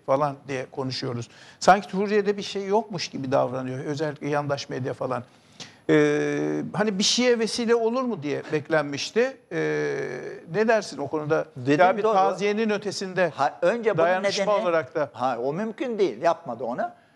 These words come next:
Speaker 2: Şimdi bunun iki nedeni var yani niye ilgilenmediler. Birincisi işte dediğin gibi yani hani ta-,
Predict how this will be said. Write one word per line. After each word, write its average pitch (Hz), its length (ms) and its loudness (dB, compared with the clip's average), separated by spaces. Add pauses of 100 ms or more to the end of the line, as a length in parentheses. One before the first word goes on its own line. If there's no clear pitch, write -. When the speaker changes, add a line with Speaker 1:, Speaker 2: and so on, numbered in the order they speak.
(120)
Speaker 2:
Şimdi 190 320 2
bunun 247 180 4
iki 233 300 -4
nedeni 160 320 2
var 131 160 4
yani 143 300 0
niye 151 180 2
ilgilenmediler. 127 960 -2 (340)
Birincisi 254 500 2
işte 175 340 -2
dediğin 190 300 2
gibi 131 200 -2
yani 143 440 0 (120)
hani 147 220 0
ta-, 151 300 2